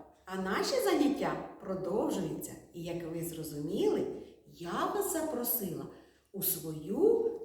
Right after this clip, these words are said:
творчу майстерню. Сьогодні ми з вами будемо ліпити свою пташку.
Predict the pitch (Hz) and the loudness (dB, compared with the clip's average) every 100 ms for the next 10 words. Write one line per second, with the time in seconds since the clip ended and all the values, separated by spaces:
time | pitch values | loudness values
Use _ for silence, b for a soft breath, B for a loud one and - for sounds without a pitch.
0 | - 143 156 269 403 403 - 302 285 175 | -12 -14 0 4 6 4 0 -2 0 0
1 | 196 196 - - 160 160 156 151 147 127 | 0 0 -2 -4 -2 -2 -2 -4 -6 -10
2 | - - - _ _ _ - 156 143 143 | -12 -20 -20 _ _ _ -14 -10 -8 -4
3 | 190 415 - - - - B B - 175 | 0 2 4 4 4 0 B B -8 -2
4 | 165 175 180 285 427 220 - - - - | 0 0 0 2 4 6 4 0 -6 -6
5 | 214 339 247 202 160 156 B B B _ | -2 0 2 0 -2 -4 B B B _
6 | 147 147 285 190 294 403 403 330 320 - | -10 -8 -6 -2 4 6 6 4 2 2
7 | 320 - 320 147 143 143 180 254 285 - | -4 -6 -6 -6 -8 -6 -6 -6 -8 -10
8 | - - 147 147 143 - - - | -16 -14 -10 -10 -10 -12 -14 -18